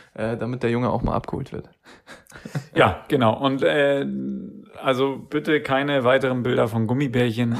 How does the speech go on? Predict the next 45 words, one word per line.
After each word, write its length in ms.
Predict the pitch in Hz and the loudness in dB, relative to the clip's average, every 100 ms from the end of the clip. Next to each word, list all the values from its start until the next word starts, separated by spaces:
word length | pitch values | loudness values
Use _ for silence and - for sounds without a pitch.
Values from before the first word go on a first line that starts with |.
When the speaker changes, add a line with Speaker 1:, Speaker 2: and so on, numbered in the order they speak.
| 120 | -2
Speaker 2:
Ähm, 440 | 113 107 104 98 466 - | 0 2 0 -2 -6 -8
<laughs> 200 | - 113 | -6 -2
mag 220 | 120 123 | -2 -4
ich 140 | 110 | -4
nicht. 260 | 117 113 - - - - - _ _ _ _ | -4 -4 -8 -20 -20 -20 -20 _ _ _ _
Vielen 280 | - 180 214 | 2 6 8
Dank 220 | 220 214 | 8 4
fürs 160 | - 143 | 0 -2
Zuhören, 320 | - 202 311 - _ _ _ - | 4 4 4 -2 _ _ _ 0
das 220 | 139 107 | 2 6
war's 220 | 127 175 | 4 4
für 100 | - | -2
diese 300 | 143 139 113 | -6 -6 -2
Woche. 380 | 113 123 190 202 | -4 -2 -6 -8
Ich 120 | - - | -12 -8
denke, 260 | 123 120 | -6 -4
damit 260 | 117 113 101 | -4 -4 -2
sind 180 | 113 110 | -4 -4
wir 80 | |
durch. 300 | 101 104 127 | -2 -2 -2
Ich 80 | 110 | -6
frage 240 | - 110 107 | -6 -4 -4
jetzt 140 | - | -4
Mert 200 | 110 110 | -4 -4
auch 60 | 113 | -4
nicht 120 | 104 | -4
noch, 140 | 107 | -4
ob 80 | 98 | -4
er 60 | 98 | -6
was 180 | 95 - | -6 -4
hat, 160 | 113 | -6
weil 120 | 110 104 | -4 -6
ich 40 | |
habe 120 | 95 | -4
auch 100 | 104 | -6
keine 180 | - 104 | -6 -6
Lust 200 | 104 - | -6 -6
mehr 100 | 104 | -8
jetzt. 180 | 101 - - - - - - | -8 -12 -20 -20 -20 -16 -6
Ähm, 320 | 127 104 107 | -2 0 0
deswegen 460 | 104 101 120 123 123 | -2 -2 -2 -2 -2
vielen 320 | - 170 190 | -4 -2 2
Dank 200 | 160 160 | 4 2
fürs 260 | - 127 - | -2 -8 -6
Zuhören. 520 | 147 175 175 165 143 | -4 -2 -2 -2 -4